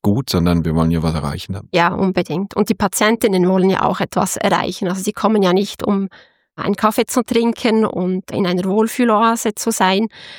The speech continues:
Speaker 2: Das ist auch etwas, was ich immer sage am Anfang der Psychotherapie. Es ist nicht angenehm. Also es, wir sprechen viel über unangenehme Sachen. Es ist oft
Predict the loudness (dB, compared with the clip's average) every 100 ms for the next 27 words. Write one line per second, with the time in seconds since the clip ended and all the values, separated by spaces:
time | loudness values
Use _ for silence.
0 | -6 -2 0 2 2 2 0 0 -2 0
1 | 2 2 0 -2 0 0 0 0 -2 -4
2 | -4 -4 -2 0 0 0 -2 -2 -2 -4
3 | -6 -16 -20 -20 -20 -4 4 4 4 -4
4 | -14 -20 _ 2 4 2 2 2 0 -2
5 | -2 -2 -2 -4 -8 -14 -20 -20 -20 _
6 | -8 -2 0 0 -2 -4 -4 0 4 4
7 | 2 -2 -8 _ 2 4 4 4 2 2
8 | 2 0 0 0 -2 -4 -4 -4 -4 -4
9 | -4 -4 -2 -2 -6 -12